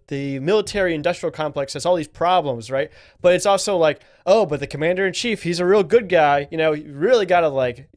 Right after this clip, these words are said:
give it to the military because they're the ones who solved this problem." So it's like, uh, I don't know, it's like playing with both of these ideas at the same time. I don't know. I, even talking about it in this depth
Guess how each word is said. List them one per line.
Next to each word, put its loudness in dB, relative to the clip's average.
give 0
it -12
to -6
the -4
military -2
because -14
they're -2
the -4
ones -4
who -14
solved -2
this -10
problem." -6
So 2
it's 0
like, 2
uh, -4
I -10
don't -4
know, -4
it's -6
like -6
playing -2
with -8
both -4
of -10
these -8
ideas -4
at -16
the -14
same -10
time. -14
I 2
don't 0
know. -2
I, -4
even -6
talking -2
about 0
it -8
in -10
this -10
depth -8